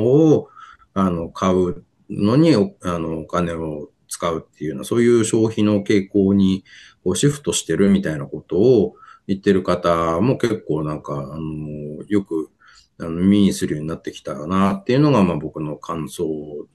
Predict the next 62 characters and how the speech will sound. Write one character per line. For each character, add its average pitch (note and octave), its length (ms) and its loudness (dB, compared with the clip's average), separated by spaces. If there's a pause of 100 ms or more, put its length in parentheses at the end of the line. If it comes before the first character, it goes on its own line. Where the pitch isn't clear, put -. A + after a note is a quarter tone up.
で - 100 -8
す - 140 -12
ね、 G2 360 -4
一 - 200 -12
つ - 180 -12
は。 C#2+ 200 -8 (580)
で、 C3+ 580 2 (200)
あ B3 120 0
と A3+ 180 4
は、 C#3 180 6
ま C3+ 100 6
あ、 A2+ 40 4
僕 G3 260 4
自 D#4 100 4
身 B3+ 340 4
も D2 160 0
ね、 F#2+ 140 4
や G2 80 4
っ G2 40 -2
ぱ E2+ 180 0
り D#2+ 80 -4
そ F2+ 120 -8
の E2+ 120 -2
以 A2 100 0
前 G2+ 200 2
と - 100 -12
比 - 120 -6
べ D#2+ 260 -4
る F2+ 160 -4
と、 D3+ 200 4
そ C#3 60 0
の、 F#2+ 440 4
な F#2 140 0
ん E2+ 60 -10
か - 80 -8
こ D2+ 400 -8
う、 - 440 -20
あ E2+ 140 -6
の、 D2+ 220 -10 (100)
物 G#2 440 2
が F#2+ 220 0
欲 F2 120 -2
し F#2 300 2
い - 20 -12
っ - 180 -20
て D#2 80 -6
い D2+ 240 -4
う D2 120 -8
の D#2 140 -6
は、 G2+ 220 4
そ C3 160 -2
ん C3 260 0
な B2+ 120 2
に、 A#2+ 280 0
な G#2+ 180 2
ん G2 100 0
て D#2+ 80 -6
い - 20 -6
う C#2 40 -6
の C#2+ 100 -8
か - 100 -16
な、 D#2 220 -10